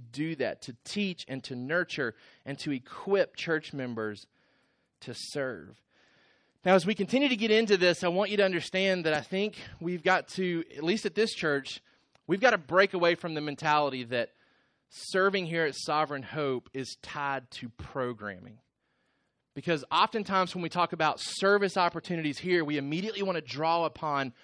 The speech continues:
what programs does Sovereign Hope offer and how can I get involved in those programs? And then oftentimes the expectation is,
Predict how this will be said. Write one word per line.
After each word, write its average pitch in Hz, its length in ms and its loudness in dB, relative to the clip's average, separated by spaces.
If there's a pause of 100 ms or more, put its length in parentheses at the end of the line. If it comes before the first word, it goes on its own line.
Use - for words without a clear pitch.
(440)
what - 260 2
programs 156 1080 4 (300)
does 151 160 -6
Sovereign 160 360 4
Hope 151 260 0
offer 147 480 0 (200)
and 131 100 -8
how 151 180 4
can 170 120 -4
I 156 100 2
get 151 140 -4
involved 123 800 0 (140)
in 127 120 -6
those 120 180 -4
programs? 113 720 -6 (460)
And 151 140 -6
then 151 120 0
oftentimes 165 720 2
the 160 120 2
expectation 165 720 0
is, 139 220 -4